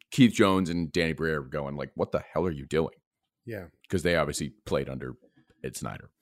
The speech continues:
Speaker 1: and knew the guy.
Speaker 2: Correct. And they're gonna
Speaker 1: So
Speaker 2: have Ed, Ed Snyder at Legacy Night, I think, um,
Speaker 1: Yes,
Speaker 2: in
Speaker 1: in
Speaker 2: January.
Speaker 1: January. Yep.
Speaker 2: Yeah,
Speaker 1: One of the
Speaker 2: Brenda's
Speaker 1: January
Speaker 2: birthday.
Speaker 1: games. I,
Speaker 2: Yeah.
Speaker 1: yeah. So that's, uh, the theme nights are on Philadelphia Flyers dot com, all that fun stuff. So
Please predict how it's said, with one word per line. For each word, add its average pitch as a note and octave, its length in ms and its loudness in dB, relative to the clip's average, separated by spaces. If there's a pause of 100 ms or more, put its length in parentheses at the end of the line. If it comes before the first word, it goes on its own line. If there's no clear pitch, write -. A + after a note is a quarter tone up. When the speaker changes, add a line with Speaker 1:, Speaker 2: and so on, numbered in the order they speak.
(180)
Speaker 1:
and D2+ 140 -2
knew C2+ 100 -2
the - 100 -12
guy. - 120 -12
Speaker 2:
Correct. - 380 4 (180)
And F3 100 -2
they're F#3+ 60 4
gonna E3 140 10
Speaker 1:
So - 20 8
Speaker 2:
have F3 220 6
Ed, E3+ 220 6
Ed F3 140 6
Snyder F3+ 280 6
at D#3 80 2
Legacy F#3+ 340 6
Night, C#3+ 280 2
I C3 140 2
think, C#3+ 300 -4
um, C#3 380 2 (140)
Speaker 1:
Yes, B2+ 280 6
Speaker 2:
in C#3 60 0
Speaker 1:
in - 40 -2
Speaker 2:
January. D3 440 6
Speaker 1:
January. A2+ 500 4 (100)
Yep. F#2+ 300 0
Speaker 2:
Yeah, D#3+ 240 6
Speaker 1:
One G2+ 120 4
of F#2 60 4
the F2+ 40 4
Speaker 2:
Brenda's F2 200 2
Speaker 1:
January E3 200 8
Speaker 2:
birthday. A2+ 340 2
Speaker 1:
games. F2 120 -4 (120)
I, - 40 -6
Speaker 2:
Yeah. C#3 180 2
Speaker 1:
yeah. D#2+ 220 -2 (320)
So E2 400 2 (360)
that's, G2+ 420 4
uh, F2 440 2
the F2+ 100 -2
theme A#2 300 4
nights G2+ 260 6
are G2+ 80 6
on F#2 200 6
Philadelphia F2 440 2
Flyers D2+ 360 -2
dot D2 120 -6
com, C#2+ 240 -8
all C#2 80 -6
that C#2 180 -10
fun C2 140 -12
stuff. C2 320 -12
So D2 260 -4